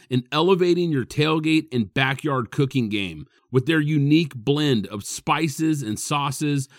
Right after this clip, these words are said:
the Tailgate Foodie will take your taste buds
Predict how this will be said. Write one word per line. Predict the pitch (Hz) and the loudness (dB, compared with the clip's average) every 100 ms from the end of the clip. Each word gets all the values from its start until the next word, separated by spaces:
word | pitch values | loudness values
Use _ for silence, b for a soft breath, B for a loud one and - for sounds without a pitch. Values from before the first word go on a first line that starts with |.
| b | b
the | 117 | -6
Tailgate | 104 - 170 190 185 165 165 - | -6 -2 0 0 0 0 -2 -2
Foodie | - 170 156 139 110 b b | 0 2 2 2 0 b b
will | 131 | -4
take | - 143 - | 0 0 -2
your | 120 147 185 | 0 2 2
taste | 143 190 180 135 | 2 2 2 0
buds | 131 123 113 | -4 -2 -2